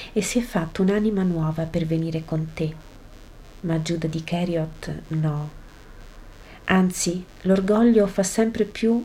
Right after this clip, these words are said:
la sua vecchia anima brutta. Ma tu le sai queste cose, figlio, perché me le chiedi? Io non posso che pregare e piangere per te.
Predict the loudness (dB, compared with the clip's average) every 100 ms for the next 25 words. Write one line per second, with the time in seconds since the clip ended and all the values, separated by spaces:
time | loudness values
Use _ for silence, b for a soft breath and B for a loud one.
0 | -2 -2 2 4 6 4 2 0 0 0
1 | 2 2 0 -2 -6 -8 -6 -4 -4 -10
2 | -16 -18 -18 -18 -18 -18 -20 -18 -18 -18
3 | -8 0 0 0 2 2 2 -2 -4 -2
4 | 0 0 0 -2 -6 -4 -4 -4 -4 -6
5 | -6 -6 -4 -2 -4 B B B 2 4
6 | 4 4 4 0 -2 -4 -4 -4 -8 -10
7 | -18 -18 -16 -16 -16 -16 -8 2 4 4
8 | 0 -2 -2 -2 -4 -4 -2 2 2 0
9 | 0 0 2 0 -2 -4 -6 -4 -4